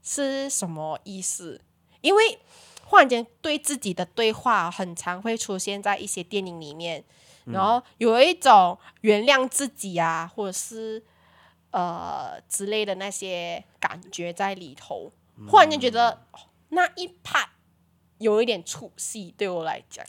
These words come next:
Speaker 2: 哦。
Speaker 1: 那，就是那一段吧啦。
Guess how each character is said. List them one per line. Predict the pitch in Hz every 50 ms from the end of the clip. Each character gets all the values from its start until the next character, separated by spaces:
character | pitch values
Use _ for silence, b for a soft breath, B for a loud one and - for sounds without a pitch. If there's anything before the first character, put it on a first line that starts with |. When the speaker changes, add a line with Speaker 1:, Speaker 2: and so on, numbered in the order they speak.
| - - _ _ _
Speaker 2:
哦。 | - 92 92 92 92 92 95 95 95 95 95 95 95 92 92 90 87 - _
Speaker 1:
那， | 196 196 - 175 202 -
就 | - 233 226
是 | 165 202
那 | 247 220 - -
一 | 220
段 | - - 240 214 196 190
吧 | 196 185 170 165
啦。 | 175 180 175 175 156 101 90 -